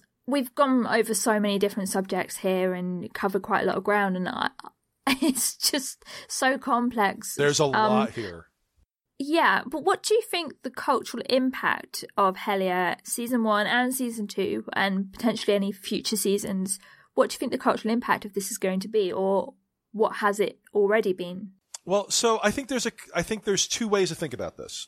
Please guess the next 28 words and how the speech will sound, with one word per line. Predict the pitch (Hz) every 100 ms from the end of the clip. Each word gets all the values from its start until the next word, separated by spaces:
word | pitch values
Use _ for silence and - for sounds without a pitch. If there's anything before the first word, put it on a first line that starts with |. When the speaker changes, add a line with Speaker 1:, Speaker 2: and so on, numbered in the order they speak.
| -
Speaker 2:
I | 131
think | 175 160
there's | 156 147 135 - -
its | 131 -
impact | 151 170 175 202 214 - -
and | 147
also | - 143 - 165
looking | 135 135 143 131
at | 127 123
it | 127 - -
as | 120 123 120 117 117 117 - _ _ _ _ _ _ _ _ -
sort | - 151 139
of | 127
a, | 123 120 117 117 117 _
a | 131
sample | - - 156 147 139
of | 117
what's | 123 - -
already | 127 127 120
going | 120 107 101
on. | 95 78 - _ _ - - - _ _
So | - - 175 156 151 151 143 139 -
first | - 247 262 -
off, | 101 117 -
as | 127 135 -
they | 151
point | - 156 156
out, | 117 104 180